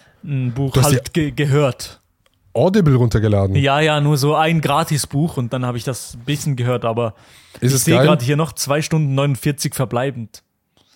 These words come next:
Speaker 2: Wo?
Speaker 1: Äh, ein Buch. Äh, ich hab auch ein Buch, äh,
Speaker 2: Zwei
Speaker 1: mir ausgeliehen.
Speaker 2: Stunden? Okay, es geht schon lang dann,
Speaker 1: Aber,
Speaker 2: ne?
Speaker 1: aber es ist wirklich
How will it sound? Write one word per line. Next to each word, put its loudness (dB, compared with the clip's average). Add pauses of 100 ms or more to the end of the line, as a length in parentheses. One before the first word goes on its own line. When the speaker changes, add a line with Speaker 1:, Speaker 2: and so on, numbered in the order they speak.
(520)
Speaker 2:
Wo? 0 (800)
Speaker 1:
Äh, -2
ein -4
Buch. -2 (180)
Äh, -4
ich -10
hab -12
auch -6
ein -4
Buch, -6 (220)
äh, -4
Speaker 2:
Zwei 0
Speaker 1:
mir 6
ausgeliehen. 4
Speaker 2:
Stunden? 0
Okay, 2
es 0
geht -2
schon 0
lang 2
dann, 0
Speaker 1:
Aber, 2
Speaker 2:
ne? 2
Speaker 1:
aber -2
es -6
ist -6
wirklich -6